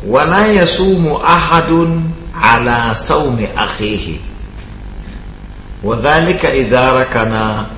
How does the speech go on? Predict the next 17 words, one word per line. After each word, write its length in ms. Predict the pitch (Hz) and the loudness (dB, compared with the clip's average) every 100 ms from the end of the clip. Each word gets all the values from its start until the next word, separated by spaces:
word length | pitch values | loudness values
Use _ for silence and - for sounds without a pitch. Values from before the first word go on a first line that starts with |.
| - | -6
وتقاربا، 1040 | 110 113 - 104 - 92 95 92 82 73 73 - - - - 50 50 - - - - - - - - - 101 | -2 -2 -2 -4 -4 -4 -2 -2 -4 -4 -4 -8 -12 -16 -14 -12 -12 -14 -16 -14 -14 -12 -14 -14 -14 -12 -6
لا 240 | 110 123 | 0 0
في 340 | 123 131 117 | 0 -2 -2
أول 320 | 143 160 175 175 | -2 0 2 2
التساوم. 920 | 170 - 113 101 107 104 101 101 76 - - - - - - - - - - - - - | 2 -2 -4 -2 -2 0 0 -2 -6 -10 -14 -16 -16 -14 -14 -14 -14 -16 -16 -14 -14 -12
صوم 640 | - - 156 175 160 160 165 - - | -6 -2 2 2 2 0 -2 -6 -4
إيش 240 | 135 - | -2 0
الزيادة 960 | 127 - 107 - 110 123 123 123 127 110 | -2 -2 -4 -2 -2 0 2 0 0 -2
في 120 | 101 | -4
الثمن 480 | - 95 90 90 87 | -6 -4 -4 -4 -4
شين 360 | - 110 101 | -4 -2 -2
صوم. 300 | 85 - 80 - - - - - - - - - - - - - - - - - - - - - - - - - | -4 -6 -8 -8 -14 -16 -14 -14 -14 -14 -14 -16 -16 -16 -16 -14 -14 -14 -16 -16 -16 -16 -14 -14 -14 -14 -16 -6
ولا 340 | 107 139 180 220 | -2 0 2 2
يصوم 400 | 202 - 180 165 | 4 4 2 4
أحد، 260 | 139 131 | 4 4
wani 380 | 123 127 160 185 | 2 2 4 4
bai 260 | 180 185 160 | 4 2 0